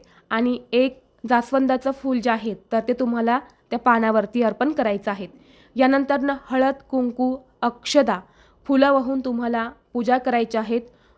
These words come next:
धूप, दीप, अगरबत्ती ओवाळून घ्यायची आहेत. यानंतर गणपती बाप्पांसमोर बसून तुम्हाला एकशे आठ वेळा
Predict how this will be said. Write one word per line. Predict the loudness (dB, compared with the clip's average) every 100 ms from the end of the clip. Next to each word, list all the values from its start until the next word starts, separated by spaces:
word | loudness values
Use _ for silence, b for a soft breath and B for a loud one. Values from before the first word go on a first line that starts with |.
| -12 -2
धूप, | 0 0
दीप, | 0 -2 -2
अगरबत्ती | -2 0 2 2 0 0 -2 -2 -2
ओवाळून | 2 4 4 2
घ्यायची | 0 -4 -4
आहेत. | -4 -6 -10 -12 b b b -2
यानंतर | 2 2 2 0 -2 -2 -6 -6
गणपती | -2 -2 -2 -2
बाप्पांसमोर | -4 -2 -4 -4 -2 -2
बसून | 0 -2 0 -2
तुम्हाला | 0 -2 -2 -2 -6 -6
एकशे | -6 -4 0 0
आठ | 2 0 0
वेळा | 0 -2